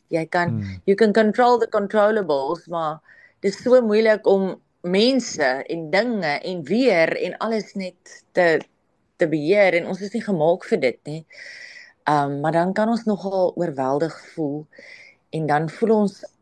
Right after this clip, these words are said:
Speaker 1: ons uiterste swakheid. En dan onthou ek weer, miskien het ek iewers hierdeur my joy verloor. Want die Here sê, "The joy of the Lord is my strength." So when I feel weak,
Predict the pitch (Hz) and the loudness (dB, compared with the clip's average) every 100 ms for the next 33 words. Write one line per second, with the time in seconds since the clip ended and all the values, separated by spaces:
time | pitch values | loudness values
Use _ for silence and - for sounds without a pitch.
0 | _ - 175 165 - - - 202 - 190 | _ -10 -8 -8 -10 -12 -4 -4 -2 -4
1 | - 143 - 110 104 95 87 - - - | -4 -8 -2 -2 0 -2 -4 -6 -14 -20
2 | _ - - _ _ 170 180 196 180 143 | _ -20 -20 _ _ -2 0 2 2 4
3 | 160 196 147 156 160 160 - 226 247 233 | 4 2 2 2 2 0 -6 -4 -2 -4
4 | - 202 208 196 170 151 143 147 143 143 | -4 -2 -2 -6 -8 -8 -4 -4 -2 -6
5 | 135 135 135 127 - - 64 - - - | -6 -2 -2 -4 -10 -20 -14 -14 -14 -20
6 | - _ _ _ _ _ _ - 160 165 | -20 _ _ _ _ _ _ -2 2 4
7 | 160 185 - 190 170 151 127 156 160 240 | 6 4 0 2 2 2 0 -2 2 2
8 | 196 - 127 123 113 120 - - - - | 0 -4 -6 -6 -6 -8 -10 -14 -16 -16
9 | - - 135 - - 151 139 160 214 208 | -10 -10 -10 -16 -12 -4 0 0 0 -2
10 | - 185 151 143 185 156 - - | 0 2 2 2 0 0 -4 -16